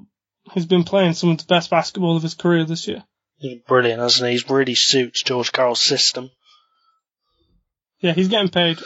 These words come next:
Speaker 1: I, I, I know he had that gay slur, which is unforgivable.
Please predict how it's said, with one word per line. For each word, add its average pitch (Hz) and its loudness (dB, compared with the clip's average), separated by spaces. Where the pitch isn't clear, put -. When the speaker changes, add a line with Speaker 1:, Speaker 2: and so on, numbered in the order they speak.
Speaker 1:
I, 180 0
I, 185 0
I 185 2
know 214 4
he 180 0
had 170 0
that 180 -2
gay 165 2
slur, 170 0
which 175 -4
is 165 0
unforgivable. 160 0